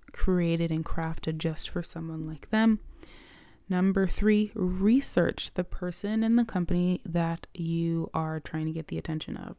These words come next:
Look at media, annual reports, the company website. Okay, number four, follow up if you don't hear back. That is often the secret sauce when it comes to cold outreach.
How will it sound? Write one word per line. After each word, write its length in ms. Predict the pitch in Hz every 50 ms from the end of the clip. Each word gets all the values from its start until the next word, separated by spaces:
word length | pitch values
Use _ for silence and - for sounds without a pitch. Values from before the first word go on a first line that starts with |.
| - -
Look 200 | - 170 165 -
at 60 | 180
media, 440 | 180 180 175 175 170 160 156 156 - - _
annual 260 | - 165 165 165 165 165
reports, 560 | 165 160 156 - - - - - - - -
the 120 | - -
company 340 | - - 156 156 156 160 165
website. 600 | 180 180 185 185 - - 139 - - - _ - - - - - - - - - - - - - - -
Okay, 240 | - - 165 180 196
number 240 | 208 208 202 185 -
four, 440 | - - - 202 202 202 214 247 247 - - - - - _
follow 480 | - - - - 220 226 247 247 247 247
up 280 | 247 208 165 - - -
if 140 | - - -
you 60 | 185
don't 200 | 175 175 170 -
hear 200 | - 175 170 165
back. 500 | 165 165 160 160 - - - - - - - - _ _ _ - - -
That 180 | 175 175 175
is 140 | 175 175 170 -
often 380 | 175 170 170 - - 175 170 165
the 80 | 165
secret 400 | - - - 170 - - 180 -
sauce 280 | - - 170 170 160 -
when 140 | 175 165 170
it 60 | -
comes 340 | - - 165 160 165 160 -
to 120 | - 170
cold 500 | - - - 160 160 160 160 160 165 160 -
outreach. 640 | 165 170 180 185 185 185 180 185 - - - -